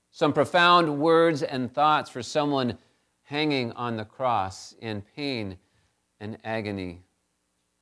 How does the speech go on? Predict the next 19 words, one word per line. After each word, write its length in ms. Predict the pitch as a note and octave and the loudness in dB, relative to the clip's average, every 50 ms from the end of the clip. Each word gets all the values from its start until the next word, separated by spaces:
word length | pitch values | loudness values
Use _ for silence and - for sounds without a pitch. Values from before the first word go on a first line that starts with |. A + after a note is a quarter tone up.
| _ _ _ _ _ _ _ _ _ _ _ _ _ - | _ _ _ _ _ _ _ _ _ _ _ _ _ -6
Amazing 680 | C3 C#3+ D#3+ F#3+ A3 B3 A#3 - G3 F3 D#3 C#3+ - - - _ - | -2 0 4 4 6 4 6 6 6 6 6 4 2 -2 -10 _ 4
that 260 | D#3 E3 D#3 - - - | 6 6 6 6 2 0
in 160 | A#3 B3 B3 | 2 4 6
the 100 | A#3 G3 | 6 8
midst 400 | F3+ F3 F#3 G#3 A#3+ A#3+ A#3+ - | 8 8 8 8 8 6 6 6
of 120 | A3 G3 | 4 6
this 180 | F3+ F#3+ E3+ - | 6 6 4 2
pain 380 | - - G#3 A3 A3 A3 G#3+ G3+ | -2 -2 0 4 6 6 6 6
and 100 | F#3 E3+ | 6 4
this 140 | D#3 - | 4 2
agony, 560 | D#3+ F3 F#3+ G3+ G#3 F3+ F3 E3 D#3 C#3 - - _ - | 4 6 6 6 6 6 6 4 4 2 0 -4 _ -4
he's 160 | F#3+ G3 E3+ | -2 0 2
able 260 | G#3+ G#3 A3+ A3 F3+ | 4 6 6 6 6
to 140 | - F#3+ E3+ | 4 2 0
speak 460 | - - - - G#3 A3 A3+ F#3+ - | 0 -2 -6 -2 0 0 0 0 2
these 280 | - F3 E3 D3+ - - | 2 4 4 4 2 -2
theological 1040 | - _ - A3+ A#3+ B3 A3 F#3+ F3 F3+ F#3+ G3 G3+ F3 E3+ E3+ - F3+ D#3+ D3 C3+ | -10 _ -8 -2 2 4 4 4 6 8 8 8 6 6 2 -2 0 2 2 2 2
truths, 560 | - - - E3+ E3+ E3+ E3 C3 A2 - - | 0 -6 -6 -2 0 0 2 0 0 -2 -2
these, 300 | D#3 D#3 D#3 D3 C3 - | 0 2 2 2 2 -2